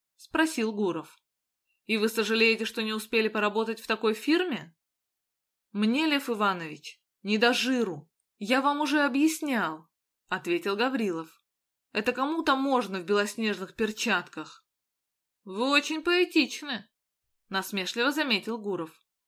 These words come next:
"Хотя белоснежные перчатки вам, как я понял, категорически противопоказаны. Но я всё-таки не понимаю, чего вы от меня хотите?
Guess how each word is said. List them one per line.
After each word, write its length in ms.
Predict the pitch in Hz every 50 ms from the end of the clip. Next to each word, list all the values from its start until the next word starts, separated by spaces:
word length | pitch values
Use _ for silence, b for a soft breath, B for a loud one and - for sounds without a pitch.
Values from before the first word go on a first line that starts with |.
| _ _ _ _ -
"Хотя 300 | - 208 202 202 220 208
белоснежные 680 | 202 214 214 214 214 - 226 226 220 214 208 208 202
перчатки 640 | 196 - 196 196 - - 240 247 285 311 - - 339
вам, 280 | 330 294 320 311 311 302
как 200 | 311 294 - 311
я 100 | 285 277
понял, 360 | 285 285 277 277 269 262 247
категорически 720 | 226 202 208 - 180 202 196 180 180 - - - - - 196
противопоказаны. 1120 | - 185 202 202 220 220 214 214 - 269 277 - - - 175 165 160 156 156 151 - _ _ _ _ _ _ _ _ _ _ _ _ -
Но 100 | 214 226
я 140 | 254 269
всё-таки 380 | 285 - 320 311 311 320 285 302
не 120 | 302 311
понимаю, 600 | 294 - 311 320 330 311 247 208 180 151 143 135 - _ _ _ _ _ _ _
чего 420 | - - - 226 226 240 320 339
вы 120 | 302 254 214
от 120 | 208 -
меня 260 | 214 247 277 302 277
хотите? 640 | 240 - 196 180 175 - 208 180 143 - - 147 -